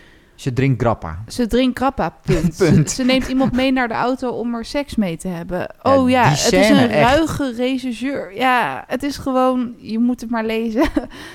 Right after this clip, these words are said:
Speaker 1: Er, er,
Speaker 2: Maar,
Speaker 1: er komt,
Speaker 2: ja.
Speaker 1: maar echt ook die scène,
Speaker 2: Het is
Speaker 1: de
Speaker 2: niet echt diepgang.
Speaker 1: seksscène in dit boek. Dit is, dit is,
Speaker 2: Het is ook niet mooi
Speaker 1: het had een Nederla-, het had een
Speaker 2: opgeschreven.
Speaker 1: Nederlandse speelfilm kunnen zijn. Het is gewoon ordinair. Totaal slaat het nergens op.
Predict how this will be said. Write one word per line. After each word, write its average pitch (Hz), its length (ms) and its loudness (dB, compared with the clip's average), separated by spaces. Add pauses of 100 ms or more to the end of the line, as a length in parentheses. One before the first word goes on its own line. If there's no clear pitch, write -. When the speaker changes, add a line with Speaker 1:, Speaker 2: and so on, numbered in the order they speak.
(200)
Speaker 1:
Er, 143 60 -4
er, - 100 -4
Speaker 2:
Maar, 190 320 -2
Speaker 1:
er 196 100 -4
komt, 202 380 0
Speaker 2:
ja. 214 200 -2
Speaker 1:
maar 175 120 0
echt 208 260 -4
ook 160 140 -2 (140)
die 160 160 -2
scène, 277 500 0
Speaker 2:
Het 170 80 2
is 247 60 -2
Speaker 1:
de 269 60 0
Speaker 2:
niet 269 120 2
echt 262 160 2
diepgang. 262 200 6
Speaker 1:
seksscène 214 480 2
in 190 100 0
dit 175 180 -2
boek. 302 340 0 (680)
Dit 151 160 -4
is, 226 180 -4
dit 196 160 -4
is, 226 60 -2
Speaker 2:
Het 233 120 2
is 277 60 4
ook 294 80 2
niet 370 140 -2
mooi 269 220 4
Speaker 1:
het 247 100 4
had 240 100 6
een 240 80 6
Nederla-, 247 260 4
het 190 80 2
had 240 100 4
een 226 60 4
Speaker 2:
opgeschreven. - 20 8
Speaker 1:
Nederlandse 247 360 4
speelfilm 277 520 0
kunnen 160 220 0
zijn. 104 360 -2
Het 165 160 -6
is 214 200 -6
gewoon 208 240 -2
ordinair. 226 680 2 (520)
Totaal 262 560 0
slaat 202 280 -4
het 165 80 -12
nergens 196 420 -4
op. 196 260 -6